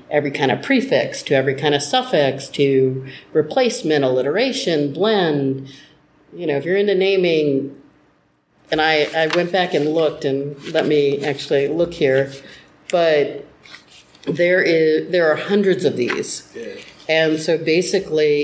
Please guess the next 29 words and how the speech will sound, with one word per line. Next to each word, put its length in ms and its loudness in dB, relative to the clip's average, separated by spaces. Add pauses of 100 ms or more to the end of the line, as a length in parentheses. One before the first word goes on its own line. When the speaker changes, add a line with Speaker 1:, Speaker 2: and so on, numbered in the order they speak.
(100)
Speaker 1:
in 100 2
every 260 0
direction, 800 -2 (500)
we 240 2
went 460 0
deep 420 0
and 200 0
really 280 2
exhausted 840 -2
every 380 0
possibility. 960 -2 (160)
Speaker 2:
Mm-hmm. 240 -16 (180)
Speaker 1:
And 400 0
the 60 2
most 280 0
important 440 -2
thing 240 2
that 220 0
made 600 0 (260)
it 140 -2
easy 320 0
to 80 0
cut 260 -2
a 60 2
lot 260 2
of 80 0
those 220 0
out 400 0 (580)
was 680 2